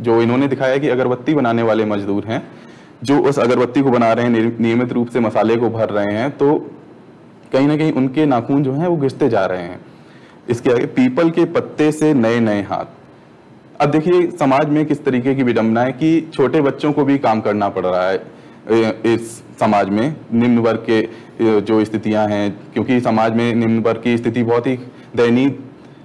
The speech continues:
है और उनके पास खाने के लिए भी बहुत ही दिक्कतें हैं। तो इस कारण उनके जो छोटे बच्चे हैं, जिनके हाथ पीपल के पत्ते की तरह नए नए कोमल हैं, उनको भी इसमें काम करना पड़ रहा है।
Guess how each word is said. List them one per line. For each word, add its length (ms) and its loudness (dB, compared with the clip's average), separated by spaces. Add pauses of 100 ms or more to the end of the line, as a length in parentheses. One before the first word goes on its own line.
है 160 4
और 500 0
उनके 220 2
पास 340 0
खाने 240 0
के 80 0
लिए 160 2
भी 100 0
बहुत 320 0
ही 80 2
दिक्कतें 400 -2
हैं। 180 -6 (580)
तो 380 2
इस 140 -2
कारण 300 0
उनके 340 -2
जो 180 0
छोटे 340 0
बच्चे 320 0
हैं, 360 -6 (480)
जिनके 260 2
हाथ 240 2
पीपल 420 0
के 120 0
पत्ते 360 -2
की 100 -2
तरह 240 0
नए 200 0
नए 200 -2
कोमल 480 0
हैं, 320 -6 (580)
उनको 300 2
भी 140 4
इसमें 240 0
काम 220 0
करना 260 0
पड़ 200 -2
रहा 180 0
है। 180 0